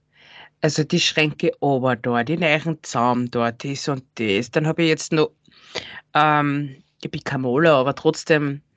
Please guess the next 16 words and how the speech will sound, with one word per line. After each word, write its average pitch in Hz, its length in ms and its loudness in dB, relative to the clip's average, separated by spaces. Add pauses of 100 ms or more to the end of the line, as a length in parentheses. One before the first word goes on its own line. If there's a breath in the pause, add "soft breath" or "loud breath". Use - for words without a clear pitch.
(360 loud breath)
die 190 80 4
Löcher, 170 380 4
die 175 140 -2
was 170 180 0
wir 175 80 2
gehabt - 320 -2
haben, 175 160 -4
zugemacht, 180 720 0
dann, 147 440 0
weißt - 180 -4
du, 147 100 -2
wo - 40 -2
die 151 100 0
Schränke 147 420 -2
gehängt 151 400 -6
sind. 143 340 -4